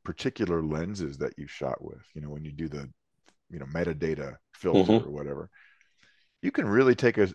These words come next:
Speaker 1: a, a look and see, you know, do I really use some of those lenses that are in my bag? Maybe I got this because I thought I would like it, but then I never ended up really
Speaker 2: Or that it
Speaker 1: using
Speaker 2: might
Speaker 1: it.
Speaker 2: spur you to do a certain kind of
Speaker 1: Yeah.
Speaker 2: photography more. I've certainly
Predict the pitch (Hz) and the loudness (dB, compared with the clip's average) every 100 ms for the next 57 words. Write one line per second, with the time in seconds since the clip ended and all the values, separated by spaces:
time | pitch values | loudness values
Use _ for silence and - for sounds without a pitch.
0 | - 90 82 92 127 113 87 87 113 107 | 2 4 4 4 4 4 2 -6 -6 -4
1 | 98 95 117 190 160 107 117 98 90 104 | -6 -6 -10 -8 -2 0 2 0 -2 -2
2 | 104 101 - - - 101 101 98 101 92 | -4 -10 -16 -12 -4 -2 -2 -6 -6 -10
3 | 90 _ 85 90 98 95 95 95 98 95 | -18 _ -4 -4 -4 -4 -4 -2 -4 -4
4 | 92 92 95 98 92 95 104 90 82 90 | -4 -2 -2 -2 -4 -2 2 2 2 0
5 | - 92 - - 73 71 - 80 85 85 | 0 -6 -8 -8 -8 -8 -4 0 4 2
6 | 82 - _ _ _ _ _ _ _ - | 0 -10 _ _ _ _ _ _ _ -12
7 | 78 76 82 87 92 - 73 82 76 76 | -6 0 0 0 -2 -4 -6 -6 -6 -2
8 | 85 85 85 82 80 - _ _ 67 69 | -2 -2 -4 -4 -4 -4 _ _ -18 -6
9 | 87 101 98 95 87 85 90 90 - - | 0 6 10 10 10 10 10 8 6 2
10 | - 98 95 95 98 95 90 92 92 90 | 6 10 12 12 10 8 6 8 8 8
11 | - 95 90 87 90 90 90 - - 160 | 6 4 2 -2 0 2 2 0 -8 8
12 | 208 190 120 87 80 101 98 101 - 101 | 12 12 12 12 12 10 10 8 8 8
13 | 98 98 98 - 95 87 90 85 | 10 10 8 8 6 6 4 2